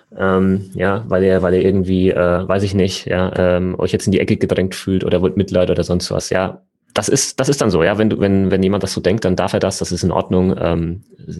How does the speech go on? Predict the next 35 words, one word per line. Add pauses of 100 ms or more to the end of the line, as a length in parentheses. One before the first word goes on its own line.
(140)
sehen
wir
halt
einfach
komplett
anders (420)
und,
ähm,
hoffentlich
der
ein
oder
andere (600)
von
euch
auch.
Und
warum
viele
das
denken, (120)
das,
da
kommt
jetzt
die
Brücke
zu
meiner,
zu
meiner
Buchempfehlung, (140)
ist,
ähm,
weil